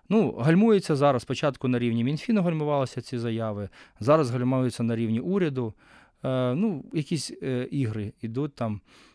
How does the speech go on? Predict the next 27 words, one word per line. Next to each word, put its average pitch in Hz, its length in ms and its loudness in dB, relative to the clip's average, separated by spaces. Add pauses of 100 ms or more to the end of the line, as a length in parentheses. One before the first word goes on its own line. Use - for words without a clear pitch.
(220)
Е, 117 600 -4 (100)
ну, 185 120 -2
це 170 200 -2
їх 151 260 -2
питання, 151 480 0
врешті-решт, 127 760 -2
нехай 117 340 -4
вони 113 260 -4
з - 60 -14
цим, 104 400 -8
е, 113 180 -12
самі 110 280 -4
займаються. 127 640 -4 (540)
Е, 110 40 -4
вот. 104 400 -4
Але 139 840 4 (100)
питання 180 360 2
не 135 200 0
в - 80 -8
тому. 104 460 0
Питання 123 380 -4
в - 60 -12
тому, 131 260 -2
що 117 140 -8
ж - 80 -14
ти 120 100 -10
ж - 160 -10